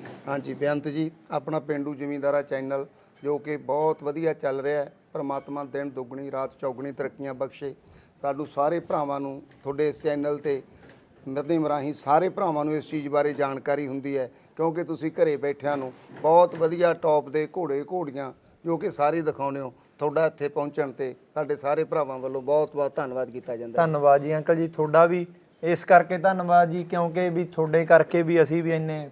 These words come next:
Speaker 2: ਘੋੜਿਆਂ ਵਾਲੇ ਭਰਾਵਾਂ ਨੂੰ ਮਿਲਣੀ ਗਿਲਣੀ ਸਾਡੀ ਵੀ ਹੋ ਜਾਂਦੀ ਹੈ ਜੀ ਨਾਲ,
Speaker 1: ਜੀ,
Speaker 2: ਹਨਾ,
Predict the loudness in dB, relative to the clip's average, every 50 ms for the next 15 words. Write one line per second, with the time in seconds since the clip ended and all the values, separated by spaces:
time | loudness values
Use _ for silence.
0 | -10 -8 -4 -2 0 0 0 -2 -2 -2 -2 -2 -2 -2 -2 -4 -6 -6 -10 -12
1 | -14 -20 _ -20 _ _ _ _ _ -20 -16 -8 -4 -4 -2 -2 -4 -4 -4 -4
2 | -6 -6 -6 -4 -4 -4 -4 -2 -4 -6 -6 -6 -6 -6 -6 -4 -6 -6 -6 -8
3 | -8 -8 -8 -10 -10 -10 -8 -8 -6 -6 -6 -6 -8 -10